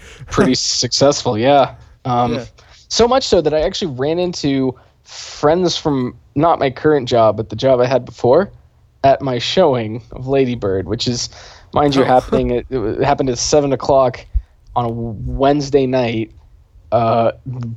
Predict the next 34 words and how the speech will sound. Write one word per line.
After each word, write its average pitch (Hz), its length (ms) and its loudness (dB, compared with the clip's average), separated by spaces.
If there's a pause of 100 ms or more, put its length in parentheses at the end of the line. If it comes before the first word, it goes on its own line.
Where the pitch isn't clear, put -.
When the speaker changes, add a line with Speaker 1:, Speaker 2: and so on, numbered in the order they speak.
(200)
Speaker 2:
right 139 580 2
the 139 100 -4
day 131 200 0
before 117 300 -4
Halloween, 90 400 -4
er, 139 260 2
<laughs> - 60 -20 (300)
Halloween, - 480 -12
Thanksgiving, 135 580 0 (640)
the - 60 -6
day 131 160 6
before 113 260 0
Thanksgiving. 101 480 -8 (600)
Uh, 110 240 4
not 151 200 2
necessarily 147 340 2
a 131 40 0
popular 123 340 0
time 127 180 -4
to 123 60 -6
go 113 80 -4
to 113 60 -4
the 107 60 -8
movies, - 520 -12 (180)
and, 90 240 -8
uh, 85 240 -2 (160)
yet, - 540 0 (1120)
pretty 139 160 0
sure 147 160 2
my 127 80 4
theater 117 320 0
was 117 140 -2
more 110 160 -2
full 71 420 -6